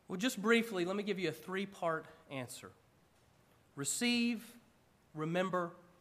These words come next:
recognize. The very thing I just illustrated with Ray's story,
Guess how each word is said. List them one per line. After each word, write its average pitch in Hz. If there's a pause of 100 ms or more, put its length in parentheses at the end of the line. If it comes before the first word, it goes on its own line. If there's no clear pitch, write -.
(380)
recognize. 123 (1040)
The 151
very 220
thing 247
I 202
just 190
illustrated 208
with 180
Ray's 180
story, 127